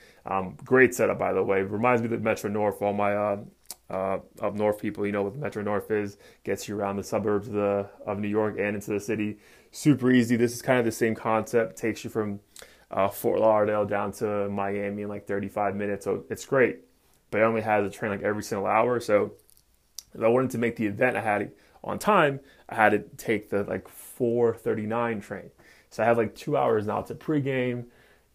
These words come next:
get my energy levels up, shower, iron, all that fun stuff. So I really could never get up to the certain level I needed to be at to really enjoy Basel. So,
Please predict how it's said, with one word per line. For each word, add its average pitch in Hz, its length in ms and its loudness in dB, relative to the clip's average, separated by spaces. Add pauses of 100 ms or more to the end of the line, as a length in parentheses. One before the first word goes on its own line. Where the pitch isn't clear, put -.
(100)
get 131 180 6
my 123 140 2
energy 117 240 2
levels 110 320 2
up, 110 140 2
shower, 117 540 6
iron, 110 420 4
all 107 260 2
that 104 200 -2
fun 98 200 -6
stuff. - 360 -14
So 104 440 2 (500)
I 113 60 6
really 156 240 8
could 135 120 0
never 123 240 2
get 113 400 2
up 139 260 2 (180)
to 147 100 0
the 139 80 4
certain 139 260 0
level 131 240 2
I 117 60 4
needed 120 220 -4
to 110 100 -6
be 117 260 2
at 135 160 0
to 117 100 -2
really 110 220 2
enjoy 107 380 0
Basel. 123 440 2
So, 104 360 -2